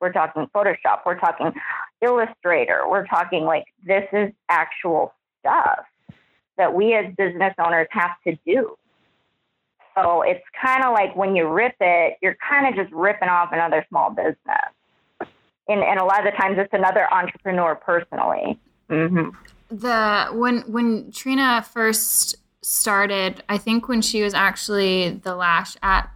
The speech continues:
Speaker 2: Atelier, um, how, I don't think I'm saying that
Speaker 1: Yes.
Speaker 2: correctly, but
Speaker 1: Yeah, the Lash Atelier, yes.
Speaker 2: she literally
Speaker 1: The
Speaker 2: had,
Speaker 1: O G.
Speaker 2: <laughs> I still see, um, her picture of "You're a classic, you're fantastic," that little
Speaker 1: Yes,
Speaker 2: lash
Speaker 1: yes.
Speaker 2: illustration,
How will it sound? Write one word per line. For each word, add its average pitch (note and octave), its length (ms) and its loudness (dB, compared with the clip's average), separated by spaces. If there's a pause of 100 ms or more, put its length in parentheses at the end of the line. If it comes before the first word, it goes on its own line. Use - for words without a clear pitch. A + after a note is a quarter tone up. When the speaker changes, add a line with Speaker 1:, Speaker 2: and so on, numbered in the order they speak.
Speaker 2:
Atelier, G#3 640 0 (200)
um, G3 220 -2
how, G3+ 240 -6
I F#3+ 100 0
don't F#3+ 180 -4
think F#3 220 -10
I'm F3 140 -4
saying G#3 120 4
that C#4 280 4
Speaker 1:
Yes. C4 60 4
Speaker 2:
correctly, G3+ 300 0
but F#3+ 260 0
Speaker 1:
Yeah, C#4 240 4
the G#3 180 2
Lash B3 360 2
Atelier, F#3+ 800 2
yes. A3 420 2
Speaker 2:
she C#4+ 640 2
literally C4+ 540 0
Speaker 1:
The A#3 60 -4
Speaker 2:
had, A3 480 2
Speaker 1:
O - 20 -10
G. A3 440 0 (120)
Speaker 2:
<laughs> B3+ 460 0 (500)
I B3+ 160 4
still B3+ 500 0
see, A#3+ 500 2
um, G#3+ 360 0
her A3+ 160 -2
picture A3 460 -2
of G3 560 2 (100)
"You're G#3 280 2
a G#3+ 60 2
classic, G#3 680 2
you're G3+ 260 2
fantastic," G3 920 0
that G3 260 2
little A3 360 2
Speaker 1:
Yes, G#3+ 340 4
Speaker 2:
lash A3 380 0
Speaker 1:
yes. E3+ 240 2
Speaker 2:
illustration, A#3 580 2